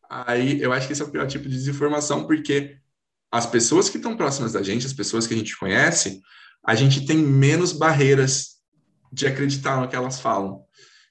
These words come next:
Então, se a sua mãe, seu pai, seu tio, seu primo,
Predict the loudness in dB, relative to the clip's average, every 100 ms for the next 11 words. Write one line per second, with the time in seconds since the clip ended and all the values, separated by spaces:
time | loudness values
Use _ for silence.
0 | -10 -6 -2 -2 0 -2 -4 -6 -4 -2
1 | -2 -2 -4 -4 -2 -2 -2 -4 -10 -10
2 | -10 -6 -2 0 4 4 2 -2 -8 -10
3 | -6 -2 0 0 -2 -6